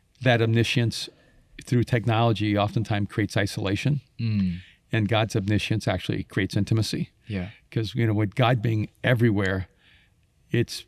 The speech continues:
Speaker 1: for the purpose of intimacy.
Speaker 2: Hmm.
Speaker 1: And a lot, with us trying to be everywhere, it's almost like for the purpose of distraction. <laughs> And, uh,
Speaker 2: And,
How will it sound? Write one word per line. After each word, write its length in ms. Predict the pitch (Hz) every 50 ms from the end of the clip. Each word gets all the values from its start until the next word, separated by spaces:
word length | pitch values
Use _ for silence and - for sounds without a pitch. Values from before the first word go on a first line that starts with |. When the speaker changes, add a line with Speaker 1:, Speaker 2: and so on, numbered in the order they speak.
| _ _ _ _ _ _
Speaker 1:
for 160 | - - 131
the 100 | 113 - -
purpose 360 | - 113 - - 107 - -
of 220 | 104 101 - - - _ -
intimacy. 600 | 135 123 - - 107 98 - - - - 101 - - _ _ _ _ _ _ _ -
Speaker 2:
Hmm. 240 | 104 101 95 90 85 85 90 - - - - _ _ _ _ -
Speaker 1:
And 260 | 120 117 110 113 113
a 120 | 107 101
lot, 240 | - - 113 120 - -
with 160 | 139 117 107
us 160 | 135 135 -
trying 200 | - - 127 123 117
to 40 | 104
be 100 | 117 113
everywhere, 320 | 110 104 107 104 104 110 104
it's 100 | - -
almost 260 | 113 113 117 110 -
like 120 | 110 98
for 100 | - 120
the 80 | - -
purpose 260 | - 123 95 - -
of 120 | 117 101 -
distraction. 640 | - 110 - - - 127 - 107 - - - 147 - -
<laughs> 40 | - - - _ _ - - - - - - - - -
And, 1300 | - 156 175 - - - - - - - - 143 143 - - - - - - - - - - - 262 - - -
uh, 40 |
Speaker 2:
And, 160 | - 151 135